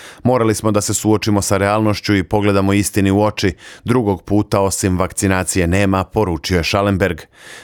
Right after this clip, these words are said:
Presudni za donošenje ovih odluka bili su dramatični apeli zdravstvenog sistema koji se nalazi pred kolapsom.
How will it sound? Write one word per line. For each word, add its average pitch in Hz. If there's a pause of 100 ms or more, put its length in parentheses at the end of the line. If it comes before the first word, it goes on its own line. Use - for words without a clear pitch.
Presudni 107
za 98
donošenje 92
ovih 87
odluka 113
bili 98
su 98
dramatični 95
apeli 90
zdravstvenog 87
sistema 104 (300)
koji 113
se 104
nalazi 82
pred 90
kolapsom. 101